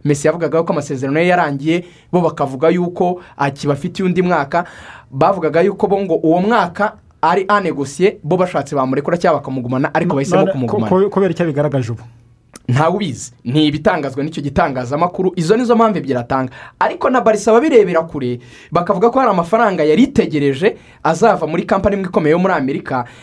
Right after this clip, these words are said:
Speaker 1: ah, yari igiye kugura ibijyanye na, na, n'uburenganzira bwo kugura no kugurisha ibijyanye n'ama image right cyangwa se, ah, uburenganzira bwo kwerekana imikino n'ibindi, no ku ma-, gukorera marketing shampiyona ya Espagne. Bari babyise ngo ni Boost La Liga.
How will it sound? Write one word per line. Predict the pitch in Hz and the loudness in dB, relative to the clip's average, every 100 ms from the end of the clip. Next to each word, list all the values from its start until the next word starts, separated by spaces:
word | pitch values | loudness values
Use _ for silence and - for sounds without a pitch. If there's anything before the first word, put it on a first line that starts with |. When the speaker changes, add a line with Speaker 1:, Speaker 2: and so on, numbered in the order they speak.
| - | -6
Speaker 1:
ah, | 120 123 123 | 0 0 2
yari | 143 190 | 0 0
igiye | 160 | 0
kugura | 156 139 135 | -2 -4 -2
ibijyanye | 143 170 131 | 0 0 0
na, | 127 123 | -2 -2
na, | 127 131 | -2 0
n'uburenganzira | 143 165 175 139 131 131 156 | 2 2 2 0 -2 -2 -2
bwo | 180 | -4
kugura | - 127 131 | -6 -2 0
no | 160 | 0
kugurisha | 160 131 123 120 113 - - 131 131 - 135 120 | 0 0 0 -2 -6 -10 -2 0 2 2 2 2
ibijyanye | 127 160 143 | 2 0 0
n'ama | 135 156 127 | 0 0 0
image | 156 127 | -2 -2
right | 120 147 143 - | 0 0 0 -2
cyangwa | 156 151 | -2 -2
se, | 147 160 156 - - | -2 -4 -4 -8 -2
ah, | 120 120 | 2 2
uburenganzira | 139 151 127 123 143 | 4 2 2 0 -2
bwo | - | -2
kwerekana | 147 120 120 | -2 -2 -2
imikino | 117 117 127 135 | -2 -2 0 0
n'ibindi, | 165 165 143 117 117 - - | 2 0 0 0 -4 -8 -4
no | 147 160 | 0 0
ku | 147 | -2
ma-, | 127 123 - | -4 -2 -4
gukorera | 117 135 160 127 | -4 0 2 2
marketing | 113 113 127 - 135 123 117 | 0 -2 -4 0 0 0 -2
shampiyona | 117 123 117 123 120 107 | -4 -6 -2 0 0 2
ya | 117 | 0
Espagne. | 117 - 165 117 - - - | 0 -2 -2 -4 -10 -18 -6
Bari | 120 139 | 0 2
babyise | 156 123 120 123 | 0 -2 -8 -4
ngo | 120 | -2
ni | 120 | 0
Boost | 123 160 - | -2 -2 -2
La | 123 | -2
Liga. | 117 160 110 | -2 -2 -4